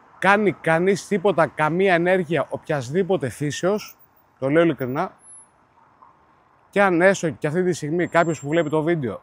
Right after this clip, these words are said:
θέλει να πάει στα σχόλια και να τρολάρει, από τώρα το λέω, το συγκεκριμένο βίντεο δεν είναι ψυχαγωγικού χαρακτήρα, είναι άκρος σοβαρό. Να ξέρετε, τρολεράδες, κόλπα, ιστορίες, φυλάκια, τα πάμε. Από εκεί και πέρα, τι έγινε;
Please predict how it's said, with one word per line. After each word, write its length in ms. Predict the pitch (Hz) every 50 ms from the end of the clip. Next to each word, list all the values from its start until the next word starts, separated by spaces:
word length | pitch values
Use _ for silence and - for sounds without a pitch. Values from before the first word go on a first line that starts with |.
| _ _
θέλει 220 | - - 170 165
να 80 | 165 151
πάει 160 | - 170 160
στα 100 | 135 143
σχόλια 300 | - - 165 160 160 160
και 100 | - 147
να 80 | 139 120
τρολάρει, 560 | - 127 131 139 143 160 180 202 208 - - _ _ _ _ _ _ _ _ _
από 220 | _ 131 120 151 147
τώρα 220 | - 185 185 175
το 100 | - 147
λέω, 140 | 151 180 196
το 80 | 175 156
συγκεκριμένο 420 | 113 127 139 160 165 175 165 139
βίντεο 360 | 135 165 175 180 202 185 - -
δεν 100 | 127 147
είναι 100 | 170 175
ψυχαγωγικού 440 | - - - 139 139 135 113 104 117
χαρακτήρα, 500 | 135 120 123 127 - 170 185 208 196 - _ _
είναι 300 | - 165 190 202 190 - - _ _ _ _ _ _ _
άκρος 460 | - 160 180 156 - 190 190 170 - -
σοβαρό. 540 | - - - 151 151 151 147 139 117 - - _ _ _ _ _ _ _ _ _ _ _ _ _ _ _ _ _ _ _ _ _ _ _ _ _ _ _ _ _ _ _ _ _ _ _ _
Να 120 | 139 143
ξέρετε, 300 | - - 180 160 151 135
τρολεράδες, 580 | 117 143 147 147 147 156 165 170 165 147 135 -
κόλπα, 260 | - 165 151 123 131
ιστορίες, 540 | 120 - 165 175 196 226 220 180 - - _ _ _ _ _
φυλάκια, 400 | _ - 156 170 170 151 156 143
τα 160 | 147 147 -
πάμε. 200 | 95 92 85 76 - _ _ _ _ _ _ _ _ _ _ _ _
Από 180 | 156 156 208
εκεί 80 | 208 175
και 100 | 185 151
πέρα, 300 | - - 98 87 - - _ _ _ _ _ _ _ _ _ _ _ _ _ _ _ _ _ _ _ _ _ _ _ _
τι 160 | - 214 214
έγινε; 380 | 208 190 135 104 95 85 76